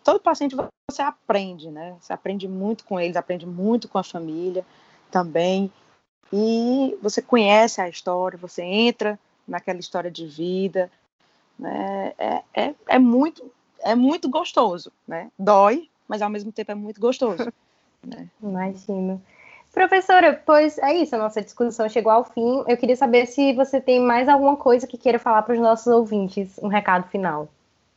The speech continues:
Speaker 1: Recado final que eu teria é, comecem a pensar na morte de vocês, na morte de cada um, né? É, como eu queria que fosse a minha morte,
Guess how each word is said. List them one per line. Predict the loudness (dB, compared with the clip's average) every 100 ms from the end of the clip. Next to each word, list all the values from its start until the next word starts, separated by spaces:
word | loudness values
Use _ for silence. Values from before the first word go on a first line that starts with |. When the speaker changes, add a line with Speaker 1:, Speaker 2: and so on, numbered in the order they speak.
| _ _ _ _ _ _ _ _ _ _ _ _ _ _ _ _ _ _ _
Speaker 1:
Recado | -4 -2 0 0 -2
final | -8 -8 -6 -4 -6 -6 -10 -12
que | -14
eu |
teria | -10 -10 -8 -6 -6 -6 -10 _ _ _
é, | -16 -12 -10 -10 -10 -14 -18 _ _ _ _ _
comecem | 2 2 2 -2
a | -6
pensar | -4 -6 -4 -6 -8 _
na | -12 -6
morte | -4 -4 -8
de | -14
vocês, | -14 -10 -10 -10 -16 _ _ _ _ _ _ _ _
na | -10
morte | -4 -4 -4 -10
de | -10
cada | -2 -2 -2
um, | -10 -18 _ _ _ _ _ _ _ _ -16
né? | -12 -12 -14 _ _ _ _
É, | -12 -10 -10 -8
como | 2 4
eu | 4
queria | 0 -4 -4 -6
que | -8
fosse | -18 -14 -12
a |
minha | -10 -10
morte, | -8 -8 -10 -12 -12 -12